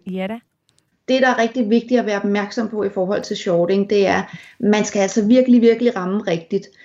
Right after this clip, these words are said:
Speaker 2: Og der er mange flere penge i at gå ind og købe noget og vente på, det stiger, end der er at prøve at finde noget at shorte.
Speaker 1: Mm. Og
Speaker 2: For
Speaker 1: også
Speaker 2: den almene.
Speaker 1: og som vi fik slået fast i sidste program, så det at shorte, det er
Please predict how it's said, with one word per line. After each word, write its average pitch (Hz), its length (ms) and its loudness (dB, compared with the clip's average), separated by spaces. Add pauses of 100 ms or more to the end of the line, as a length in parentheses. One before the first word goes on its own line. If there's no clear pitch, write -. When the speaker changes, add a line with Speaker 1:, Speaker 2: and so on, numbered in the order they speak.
(240)
Speaker 2:
Og 208 220 2 (220)
der 214 60 -2
er 202 120 0
mange 208 460 0
flere 214 320 -2
penge 202 420 0
i - 240 -4
at 196 100 -8
gå 180 120 -2
ind 196 280 2
og 190 120 -8
købe 190 340 0
noget 185 300 2
og 185 120 -4
vente 180 260 0
på, 180 240 -6
det 180 80 -4
stiger, - 380 -4 (100)
end 190 200 2
der 185 60 2
er 170 320 0
at 175 60 -8
prøve 170 400 0
at 170 60 -6
finde 170 220 0
noget 165 140 0
at 165 60 -2
shorte. 127 360 -4
Speaker 1:
Mm. 185 340 -8 (720)
Og 214 100 0
Speaker 2:
For 202 60 4
Speaker 1:
også 175 140 4
Speaker 2:
den - 80 0
almene. 160 320 2 (220)
Speaker 1:
og 214 100 -2
som 208 180 -6
vi 196 60 -8
fik 185 180 -10
slået 196 240 -6
fast 202 220 -6
i 202 40 -12
sidste 185 280 -14
program, 180 300 -8
så 190 140 -6
det 185 180 -6
at 185 140 -4
shorte, 175 340 -4
det - 140 -8
er 180 120 -4